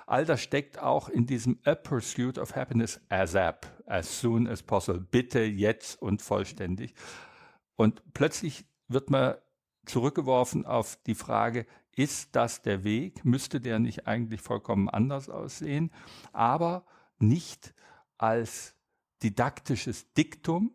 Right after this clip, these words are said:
sondern das ist eher etwas, was so subkutan, so langsam in einen einsickert, ja, und möglicherweise tatsächlich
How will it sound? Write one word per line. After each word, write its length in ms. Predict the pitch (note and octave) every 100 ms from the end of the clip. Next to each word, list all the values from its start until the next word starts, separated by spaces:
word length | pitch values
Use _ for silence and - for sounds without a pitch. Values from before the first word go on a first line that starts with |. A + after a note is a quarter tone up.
| _ _ _ _ _ _
sondern 640 | - B2+ D#3+ D#3+ D3 C#3 -
das 180 | - -
ist 140 | C#3+
eher 380 | - C3+ D#3+ D#3+
etwas, 420 | D3+ - D3 B2+
was 160 | C3 A2+
so 120 | C3+
subkutan, 1000 | G2 C3+ - - B2+ - - B2+ C#3 D#3+
so 160 | D3 B2
langsam 600 | A2+ A#2 C3+ - C3 -
in 160 | B2 B2
einen 280 | A#2 A#2+
einsickert, 760 | A#2+ G#2+ B2 F#2 F2+ E2+ D#2+ -
ja, 280 | G2 F#2+ C#3+ - - - -
und 180 | - G#2
möglicherweise 1120 | G#2 B2 G3 - E3+ D3+ C3 A2+ A#2+ C#3+ C#3
tatsächlich 840 | - B2+ A#2 - D#3+ - F3 E3 -